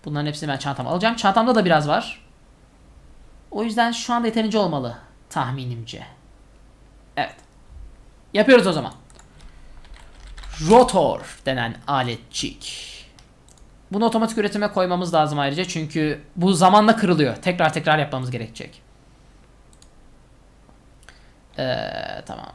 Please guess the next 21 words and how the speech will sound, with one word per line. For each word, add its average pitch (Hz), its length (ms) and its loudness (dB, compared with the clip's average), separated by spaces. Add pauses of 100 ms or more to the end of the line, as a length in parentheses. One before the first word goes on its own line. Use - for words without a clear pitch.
şimdi - 440 -16 (840)
bunların 139 180 -8
tanesi 135 240 -10
için 135 120 -10
sekiz 135 360 -12
tane 151 200 -6
gerekiyor. 156 1120 -8
Hmm. - 460 -20 (2250)
Yirmi 156 240 -6
dört 151 180 -4
tane 151 200 -4
bunlardan 139 320 -2
yapacağız. 151 560 -6 (1600)
Yirmi 139 580 -8
dört 139 360 -8
tane. 143 920 -8 (4000)
Yirmi 139 260 -10
üç, 175 240 -14
yirmi 139 200 -12
dört, - 300 -18
tamam. - 360 -12